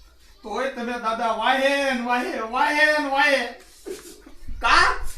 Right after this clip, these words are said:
Speaker 1: કા શું? ઓલો લાયો ઘોડી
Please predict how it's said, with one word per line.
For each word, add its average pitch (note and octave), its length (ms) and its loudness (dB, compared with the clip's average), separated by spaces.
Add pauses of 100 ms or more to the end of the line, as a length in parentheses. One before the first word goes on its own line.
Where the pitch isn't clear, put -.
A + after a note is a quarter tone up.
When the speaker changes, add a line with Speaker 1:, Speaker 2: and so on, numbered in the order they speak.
(140)
Speaker 1:
કા F4+ 320 6
શું? F#4+ 460 4 (380)
ઓલો E4+ 100 4
લાયો G4 480 8
ઘોડી F#4+ 640 4